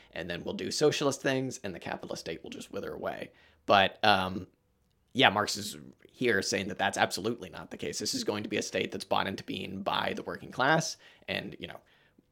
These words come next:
whatever you want to say about, like, certain branches of the state actually, like, staying on after a socialist revolution or whatever, and then eventually withering away.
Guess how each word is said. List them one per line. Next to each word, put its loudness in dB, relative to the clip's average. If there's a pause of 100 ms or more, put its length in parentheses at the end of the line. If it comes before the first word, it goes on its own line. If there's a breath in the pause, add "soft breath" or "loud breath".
(500)
whatever 0
you -4
want -4
to -6
say 2
about, 0
like, -2
certain -2
branches -2
of -8
the -6
state -4
actually, -8
like, -8
staying -4
on 8
after 0
a 2
socialist -4
revolution -2
or -6
whatever, 2
and -6
then -8
eventually -6
withering -8
away. 2